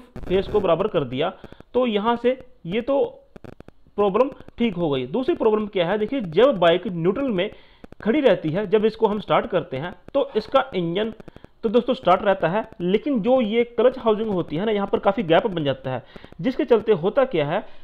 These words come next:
जो ये खड़ा हुआ इंजन, तो ऐसे ही इससे खटखट की sound आती रहती है। आपने याद रखना है,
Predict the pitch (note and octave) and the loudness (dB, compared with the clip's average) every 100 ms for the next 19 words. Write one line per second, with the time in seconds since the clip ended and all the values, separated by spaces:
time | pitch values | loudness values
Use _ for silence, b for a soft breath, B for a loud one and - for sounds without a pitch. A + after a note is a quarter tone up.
0 | b D#3 A3 D4 A#3 B3+ C4 - - - | b -2 2 2 2 0 0 -2 -12 -20
1 | - - B3+ C4 G#3+ G#3+ F#3 D#3+ G3+ A#3 | -14 -2 0 2 4 2 2 -4 -4 -4
2 | - - A3+ B3 C#4+ - F#3+ A#3 A#3 A3 | -6 0 0 0 -2 -2 -2 -2 -2 -6
3 | - C4 B3 B3 A3 C4 F3+ E3 D3 C3+ | -2 -2 -2 -2 -2 0 0 2 0 0
4 | C#3 B2+ - D3 F#3+ E3+ F3+ F#3 C#3+ D3+ | -4 -6 -2 -4 -2 -2 0 -2 -4 -4